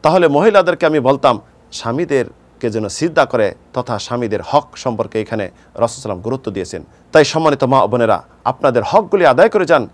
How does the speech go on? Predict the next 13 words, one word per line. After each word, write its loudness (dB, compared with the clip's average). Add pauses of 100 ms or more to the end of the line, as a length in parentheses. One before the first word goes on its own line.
(120)
এবং 0
আল্লাহর 2
কাছে -6
দোয়া 6
করুন, -2 (280)
আল্লাহ -2
রাব্বুল -2
আলামিন -2 (320)
আপনাদেরকে -4
যেন -6 (480)
জান্নাত 0
নসিব -4
করুন -2